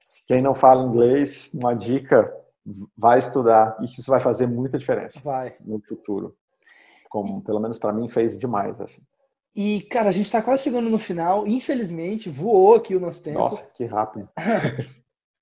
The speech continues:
Speaker 2: É, eu queria fazer uma pergunta sobre isso que você falou de execução, porque é uma coisa que eu venho me cobrando mais, cada dia mais, é, e que eu começo a, a perceber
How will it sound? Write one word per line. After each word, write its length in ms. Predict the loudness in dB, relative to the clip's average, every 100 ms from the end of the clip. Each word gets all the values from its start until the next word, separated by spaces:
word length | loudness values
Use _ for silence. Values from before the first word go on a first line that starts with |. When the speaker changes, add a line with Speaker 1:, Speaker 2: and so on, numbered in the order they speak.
| 0
Speaker 2:
É, 540 | 4 6 6 6 4
eu 60 | 4
queria 320 | 4 4 4
fazer 240 | 6 6
uma 100 | 6
pergunta 320 | 4 4 4
sobre 220 | 4 4 4
isso 80 | 0
que 60 |
você 80 | 0
falou 180 | 4 6
de 120 | 6
execução, 680 | 4 2 0 0 2 2 -2 -12 -20 -20
porque 180 | _ 0
é 100 | 4
uma 160 | 2 4
coisa 200 | 2 2
que 140 | 2
eu 100 | 2
venho 220 | 2 0
me 100 | 0
cobrando 480 | 6 6 6 4 2
mais, 500 | 0 0 2 2 0
cada 200 | 0 0
dia 160 | 0 0
mais, 560 | 0 0 0 -2 -2
é, 400 | 0 2 2 2
e 120 | -2 2
que 120 | 4
eu 80 | 4
começo 520 | 2 0 2 2 -2
a, 240 | 0 -2
a 20 |
perceber 720 | 0 0 2 0 2 2 2